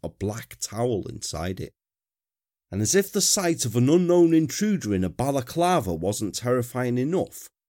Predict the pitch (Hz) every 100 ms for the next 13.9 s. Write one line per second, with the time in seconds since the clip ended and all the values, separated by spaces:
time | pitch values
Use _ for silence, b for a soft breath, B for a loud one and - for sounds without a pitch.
0 | _ _ - 107 131 143 110 135 175 -
1 | - 185 180 - 78 - - 107 135 139
2 | 131 135 139 147 127 113 107 127 131 -
3 | 139 131 - 180 85 64 - _ _ _
4 | _ - - 117 107 92 98 - 95 101
5 | 92 - 120 - _ _ _ _ _ _
6 | _ _ _ _ _ _ _ _ _ _
7 | _ _ _ _ _ _ _ _ _ _
8 | _ _ - 139 131 127 135 - 233 170
9 | - - 117 107 127 208 190 185 113 104
10 | 101 147 151 110 156 165 175 135 170 185
11 | 127 92 - - 131 151 - 180 139 -
12 | - 110 95 131 147 95 - 87 - -
13 | 110 98 - 82 - 95 104 82